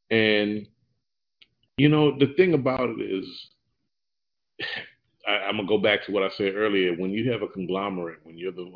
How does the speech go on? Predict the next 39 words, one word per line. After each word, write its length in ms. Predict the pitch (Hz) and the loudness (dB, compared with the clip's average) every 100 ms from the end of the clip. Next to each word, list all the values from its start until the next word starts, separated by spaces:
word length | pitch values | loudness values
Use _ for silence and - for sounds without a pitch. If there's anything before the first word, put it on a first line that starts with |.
| 90 | -14
only 220 | 92 87 90 | -12 -10 -4
voice, 300 | 101 92 - - - _ _ | -2 -2 -6 -20 -20 _ _
he's 220 | 170 190 | 6 6
the 80 | 160 | 4
kind 220 | 156 143 | 4 2
of 100 | 107 | 4
guy 240 | 117 113 104 | 2 4 2
that 180 | 98 | 0
another, 300 | 92 98 110 98 | -2 0 -2 -2
like, 220 | 101 101 | -4 -4
the 60 | 85 | 2
W 380 | 117 110 107 107 | 4 4 2 -2
C 200 | - 107 | -2 0
W 380 | 107 104 104 92 | 2 0 -2 -4
would 120 | 92 | -4
have 120 | - | 0
picked 260 | 107 90 98 | -2 0 0
up 260 | 98 104 - _ _ _ | -2 -4 -10 _ _ _
on 140 | 92 92 | -12 -10
a 40 | |
contract 560 | - 101 101 113 101 92 | -6 -6 -2 -2 -2 -2
if 120 | 95 | -4
it 60 | 87 | -2
didn't 200 | 92 90 | -2 -4
work 180 | 95 98 | -4 -2
out 140 | 92 | -4
with 120 | 87 | -2
W 220 | 95 87 90 | -2 -2 -2
W 380 | 92 90 87 95 | -2 -2 -2 0
E, 240 | 101 104 _ _ _ | 0 -4 _ _ _
and 100 | 104 | -2
he 60 | 113 | 0
would 140 | 107 | 0
have 80 | 95 | -2
became 400 | 95 - 101 95 | -4 -2 -2 -2
a, 60 | 87 85 | -8 -10
a 40 | 87 | -10
star 360 | - 98 95 | -6 -4 -2
there 440 | 85 92 95 104 | -2 0 2 0